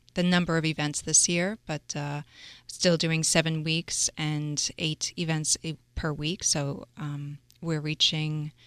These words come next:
or we're providing sixty-three, a total of sixty-three events on the schedule. In the past, we've had as many as ninety-six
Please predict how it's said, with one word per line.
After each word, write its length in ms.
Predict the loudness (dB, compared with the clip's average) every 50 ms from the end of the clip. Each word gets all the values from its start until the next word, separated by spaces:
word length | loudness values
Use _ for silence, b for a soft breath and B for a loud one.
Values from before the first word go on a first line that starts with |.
| b b b b b b
or 100 | b 0
we're 140 | 0 0 -2
providing 580 | -2 0 0 2 6 8 8 8 10 8 6
sixty-three, 760 | 6 4 6 6 6 4 4 0 -2 -4 -4 -2 0 0 2 2
a 40 |
total 300 | 0 -2 -2 -2 -2 -2
of 100 | 0 2
sixty-three 640 | 2 2 2 0 -2 -6 -8 -8 -8 -8 -6 -6 -8 -8
events 320 | -8 -6 -4 -4 -4 -4 -6
on 100 | -8 -8
the 80 | -6
schedule. 440 | -4 -4 -4 -4 -4 -4 -4 -4 -4
In 100 | -6 -6
the 60 | -6
past, 280 | -4 -4 0 2 2 2
we've 140 | 0 -2 -6
had 180 | -4 -4 -4
as 140 | -4 -4 -4
many 240 | -4 -4 -4 -4 -6
as 100 | -6 -6
ninety-six 800 | -6 -4 -4 -4 -6 -6 -6 -6 -6 -6 -6 -4 -2 0 0 0